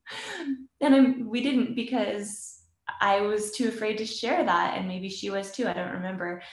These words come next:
Um, and then we probably played Barbies after that. But what a beautiful example that, like, if we just really are brave enough to own what we like, what our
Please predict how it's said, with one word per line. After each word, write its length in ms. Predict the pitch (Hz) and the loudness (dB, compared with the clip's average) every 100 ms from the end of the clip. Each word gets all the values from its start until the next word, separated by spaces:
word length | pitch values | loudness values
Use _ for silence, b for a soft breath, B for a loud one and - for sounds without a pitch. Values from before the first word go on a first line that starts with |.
| B B - | B B -4
Um, 600 | 196 185 175 175 175 175 - _ _ - | -2 0 -2 -4 -6 -10 -14 _ _ -8
and 160 | 196 | -6
then 80 | 185 | -4
we 60 | 190 | -6
probably 300 | 185 175 175 | -6 -6 -6
played 200 | 175 175 | -6 -6
Barbies 260 | 170 - | -6 -6
after 220 | - - 180 | -8 -6 -2
that. 300 | 165 - 202 | -2 0 2
But 240 | 175 175 B B B _ _ _ _ _ _ _ _ _ | 4 2 B B B _ _ _ _ _ _ _ _ _
what 220 | 220 226 | 0 2
a 120 | 226 | 2
beautiful 480 | 202 208 208 196 - - | 0 -2 -2 -2 -2 -6
example 600 | 190 180 247 254 180 175 | -4 2 4 4 2 2
that, 240 | 170 165 | 2 2
like, 380 | 175 170 170 - _ _ | 0 -2 -4 -14 _ _
if 180 | - 180 | -14 -10
we 140 | 196 190 | -8 -8
just 320 | 185 - - | -8 -8 -6
really 640 | 170 175 175 170 - - _ _ | -2 0 2 0 -2 -10 _ _
are 640 | - 175 165 165 165 - - _ | 0 2 2 0 -4 -8 -14 _
brave 600 | - 170 170 190 285 269 | -8 -2 0 2 2 2
enough 640 | 165 170 160 160 180 - - - | -2 -2 -2 -2 -6 -14 -20 -14
to 500 | - 175 170 165 - | -6 -4 -2 -4 -4
own 580 | 165 202 208 170 170 185 | -2 0 0 -2 -6 -8
what 260 | - 185 - | -6 -6 -4
we 140 | 175 | -6
like, 480 | 160 170 240 254 - | -4 -2 -2 -4 -8
what 300 | 175 170 - - | -8 -6 -6 -6
our 360 | 165 160 B | -4 -6 B